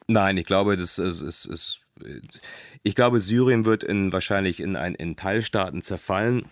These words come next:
Also selbst die syrische Regierung hat ja k-, kaum noch Macht.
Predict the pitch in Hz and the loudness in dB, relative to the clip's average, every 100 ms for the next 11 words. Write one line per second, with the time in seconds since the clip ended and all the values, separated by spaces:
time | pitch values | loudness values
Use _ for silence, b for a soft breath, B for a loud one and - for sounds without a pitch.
0 | _ _ _ _ _ - 98 92 98 107 | _ _ _ _ _ -14 -6 -2 -2 -2
1 | - 101 92 98 101 98 87 78 113 113 | 0 0 2 0 0 0 -2 0 0 2
2 | 85 - 87 85 82 - - 85 - - | -2 -2 -2 -2 -6 -12 -12 -10 -6 -2
3 | 104 98 87 - 87 82 - - | 0 0 -2 -4 -4 -4 -6 -16